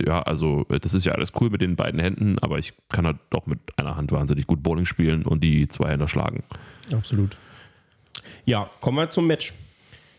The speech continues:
Speaker 2: Joseph Grondin gegen E J Tackett, das Halbfinale auf Shida, ähm,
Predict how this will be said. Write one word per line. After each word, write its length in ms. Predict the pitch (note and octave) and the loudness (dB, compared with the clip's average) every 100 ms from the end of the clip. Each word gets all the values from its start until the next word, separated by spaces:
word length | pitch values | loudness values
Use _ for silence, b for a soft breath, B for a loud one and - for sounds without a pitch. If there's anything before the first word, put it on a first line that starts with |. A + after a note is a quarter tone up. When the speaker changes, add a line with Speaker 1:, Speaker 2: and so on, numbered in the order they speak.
| - | -6
Speaker 2:
Joseph 380 | A2+ A2+ B2+ B2 | 0 0 0 -2
Grondin 640 | A2 A2 A#2 C3 C3+ C3 - | 0 2 2 4 2 0 -2
gegen 240 | G#2+ A2 | 0 2
E 140 | A#2 A#2+ | 2 2
J 260 | A#2 G#2 | 2 -2
Tackett, 380 | G2+ A2+ B2+ A#2+ | 0 -4 -2 -4
das 120 | G#2 | -2
Halbfinale 540 | A2 G#2+ - A2 G2+ G2+ | -2 -2 0 2 2 2
auf 100 | G2+ | 0
Shida, 400 | - A2+ A2 G#2+ b b b b b _ | 0 0 0 -2 b b b b b _
ähm, 380 | G2 G2 G2+ F#2+ | 0 2 2 0